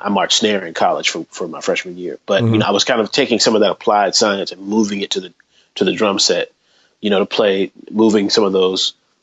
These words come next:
Speaker 1: sextuplets in thirty seconds to the drum set, you know, so I could kinda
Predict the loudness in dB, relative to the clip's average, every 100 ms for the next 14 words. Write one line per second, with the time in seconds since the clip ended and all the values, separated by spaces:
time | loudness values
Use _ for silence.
0 | _ _ 0 0 2 0 2 0 0 -2
1 | 0 0 2 2 0 0 -2 0 0 2
2 | 2 4 2 2 0 -2 0 0 2 4
3 | 4 2 0 -4 -4 -6